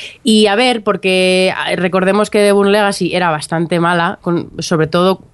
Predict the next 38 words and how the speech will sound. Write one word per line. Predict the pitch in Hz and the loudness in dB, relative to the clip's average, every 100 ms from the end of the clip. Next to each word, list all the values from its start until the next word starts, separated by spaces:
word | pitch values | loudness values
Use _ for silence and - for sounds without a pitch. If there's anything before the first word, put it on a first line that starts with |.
| - | -4
ya, | 185 214 | -2 -2
si | 190 - | -2 0
ya | 226 | 2
era | 269 | 2
mala | 302 285 | 0 0
de | 269 | -2
por | 240 226 | -2 -4
sí, | - 240 254 | -2 -2 -2
comparada | 214 196 185 196 240 | -2 0 0 2 0
con | 240 233 233 | 0 -2 -2
la | 190 190 180 | 0 0 0
gran | 175 185 202 | 0 0 0
saga | 196 202 185 | -2 0 0
de | 175 | -2
Bourne, | 190 214 | -4 -6
que | |
a | 202 | -4
mí | 180 190 | 0 0
es | 180 | -2
una | 202 185 180 | -2 0 2
de | 175 175 | 0 0
las | 170 185 | 0 -2
sagas | 180 175 165 160 | 0 0 0 0
de | 170 | -2
acción | 160 - 175 170 | -2 0 2 2
que | 165 | 0
más | 165 165 | 0 0
me | 160 | 0
gustan, | 170 - 208 277 - - - - | 0 0 -2 -2 -6 -18 -20 -4
eh, | 180 170 170 160 156 156 | 0 2 2 2 2 2
sobre | 165 160 | 0 0
todo | 180 | 2
Ultimátum | 180 180 175 180 | 2 0 0 2
de | 170 | 2
Bourne | 175 175 | 2 0
es | 175 170 | 0 0
un | 180 | 0
peliculón | 165 170 160 160 151 208 | 2 0 0 2 2 2